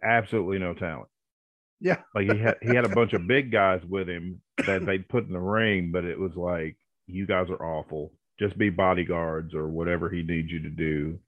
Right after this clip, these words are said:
Speaker 2: Yeah. Uh, Master P, who was actually a really, really good businessman. <laughs>
Speaker 1: Mm-hmm. Yep.
Speaker 2: So, um, and when they had Curt Hennig as part of that, I'm like,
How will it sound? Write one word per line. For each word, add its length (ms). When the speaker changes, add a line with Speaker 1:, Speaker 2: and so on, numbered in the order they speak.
Speaker 2:
Yeah. 180
Uh, 260
Master 280
P, 260
who 120
was 120
actually 320
a 80
really, 400
really 280
good 240
businessman. 840
<laughs> 40
Speaker 1:
Mm-hmm. 460
Yep. 220
Speaker 2:
So, 220
um, 280
and 380
when 140
they 120
had 240
Curt 240
Hennig 380
as 80
part 160
of 60
that, 200
I'm 100
like, 200